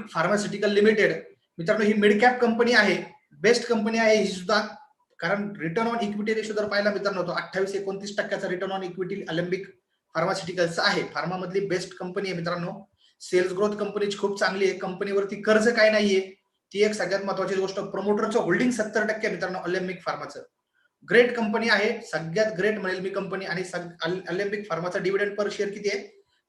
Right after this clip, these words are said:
चौदा रुपये per share डिव्हिडंड आहे. किती? चौदा रुपये per share. आता डिव्हिडंड यील्ड किती आहे, ह्याची किती होतीये? एक पॉइंट एकोणचाळीस टक्के.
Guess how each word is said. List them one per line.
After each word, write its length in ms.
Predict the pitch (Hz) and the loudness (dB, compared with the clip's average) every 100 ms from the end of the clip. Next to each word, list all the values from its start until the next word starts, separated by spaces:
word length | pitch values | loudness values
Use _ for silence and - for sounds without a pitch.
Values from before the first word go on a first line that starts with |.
| - | -2
चौदा 260 | 190 196 220 | 2 6 6
रुपये 260 | 208 214 | 6 2
per 240 | 208 208 196 | 2 4 4
share 260 | - 196 | 4 2
डिव्हिडंड 320 | 180 180 165 | 4 4 2
आहे. 80 | 143 | -2
किती? 360 | 165 208 285 - _ _ _ _ | -6 -6 -8 -14 _ _ _ _
चौदा 300 | - 180 185 | -2 2 4
रुपये 360 | 202 185 208 269 - - _ _ _ - | 4 4 2 0 -2 -16 _ _ _ 4
per 100 | 208 | 6
share. 280 | 202 190 120 - _ _ _ - - | 6 2 0 -2 _ _ _ -16 -6
आता 120 | 185 | -2
डिव्हिडंड 400 | 165 214 240 - 226 | 0 4 6 4 2
यील्ड 180 | 240 | 0
किती 160 | 226 214 | 2 2
आहे, 80 | 185 | 4
ह्याची 160 | 202 | 2
किती 180 | 208 208 | -4 2
होतीये? 280 | 226 208 208 | 4 6 4
एक 340 | 208 220 - | 4 0 0
पॉइंट 180 | 226 220 | -2 0
एकोणचाळीस 500 | 214 220 208 214 208 | 0 0 4 4 4
टक्के. 420 | - - - - | -2 -6 -12 -14